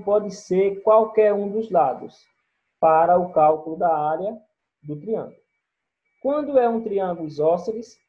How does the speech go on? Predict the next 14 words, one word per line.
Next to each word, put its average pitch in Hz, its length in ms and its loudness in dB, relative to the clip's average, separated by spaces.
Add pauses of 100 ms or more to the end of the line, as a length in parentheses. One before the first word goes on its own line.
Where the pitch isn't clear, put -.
(140)
a 220 120 -8
base 202 440 -4
pode 208 300 -8
ser 185 280 -10
considerada 180 840 -4 (1200)
o 240 140 -10
lado 160 540 -4 (120)
desigual, 147 560 -6 (500)
certo? 170 360 -8 (1800)
A 220 120 2
altura 233 540 0
representa 196 1040 -4
a 139 280 -8 (840)
perpendicular 196 1160 -4